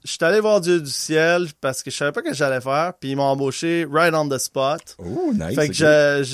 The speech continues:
Speaker 1: je,
Speaker 2: Un beau
Speaker 1: je
Speaker 2: jardinier qui s'en vient, on va le prendre tout de suite, là.
Speaker 1: Ouais. Puis, euh,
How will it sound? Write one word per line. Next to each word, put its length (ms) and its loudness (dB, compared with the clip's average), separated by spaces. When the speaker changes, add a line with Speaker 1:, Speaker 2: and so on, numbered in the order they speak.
Speaker 1:
je, 60 -2
Speaker 2:
Un 100 4
beau 120 6
Speaker 1:
je 60 4
Speaker 2:
jardinier 400 4
qui 80 -2
s'en 200 4
vient, 120 6
on 40 2
va 100 4
le 40 2
prendre 240 0
tout 60 0
de 60 -6
suite, 380 -2
là. 60 -6
Speaker 1:
Ouais. 60 -8
Puis, 260 0
euh, 420 6